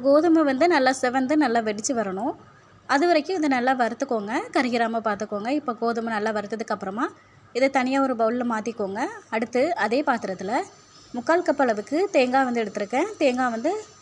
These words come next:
துருவியும் நம்ம சேர்த்துக்கலாம். நான் இந்த மாதிரி கட் பண்ணி சேர்த்துருக்கேன். இந்த தேங்காவை நல்லா வறுத்து எடுத்துக்கோங்க. தேங்காய் வறுக்கிறப்பவே நல்ல வாசனை வரும், அந்த அளவுக்கு நல்லா வறுத்து எடுத்துக்கலாம். அடுத்து ஒரு மிக்ஸி ஜார் எடுத்துக்கோங்க. மிக்ஸி ஜார்ல நம்ம ஏற்கனவே வறுத்து வச்ச கோதுமையை வந்து சேர்த்துட்டு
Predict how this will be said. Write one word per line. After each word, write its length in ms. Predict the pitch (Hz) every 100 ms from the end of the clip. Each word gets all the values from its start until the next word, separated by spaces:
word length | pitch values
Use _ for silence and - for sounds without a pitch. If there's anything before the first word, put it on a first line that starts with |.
| -
துருவியும் 440 | 302 277 269 320 359
நம்ம 120 | 233
சேர்த்துக்கலாம். 480 | 233 208 196 202 302 - - -
நான் 140 | 262 262
இந்த 120 | 254
மாதிரி 180 | 254 269 269
கட் 120 | 240
பண்ணி 160 | 233 240 247
சேர்த்துருக்கேன். 440 | 196 196 262 320
இந்த 120 | 277 -
தேங்காவை 360 | 233 240 214 277 330
நல்லா 180 | 262 220 214
வறுத்து 220 | 214 233 220
எடுத்துக்கோங்க. 440 | - 202 202 254 359 - - _ -
தேங்காய் 300 | 262 277 302
வறுக்கிறப்பவே 500 | 254 254 262 226 226 311
நல்ல 160 | 247 233 240
வாசனை 300 | 214 208 220 190
வரும், 200 | 262 392
அந்த 140 | 240 208
அளவுக்கு 280 | 202 196 453 381
நல்லா 160 | 240 202
வறுத்து 260 | 196 190 190
எடுத்துக்கலாம். 420 | - - 196 330 - - - 262
அடுத்து 260 | 285 339 339
ஒரு 100 | 311
மிக்ஸி 220 | 262 320 277
ஜார் 180 | 277 254
எடுத்துக்கோங்க. 420 | 233 240 220 254 320
மிக்ஸி 220 | 233 - 233
ஜார்ல 300 | 240 208 277 311
நம்ம 180 | 262 247 233
ஏற்கனவே 360 | 247 220 240 226
வறுத்து 220 | 220 254 220
வச்ச 140 | 240 320 381 - -
கோதுமையை 400 | 247 254 233 233 233
வந்து 120 | 233 233
சேர்த்துட்டு 340 | 190 196 285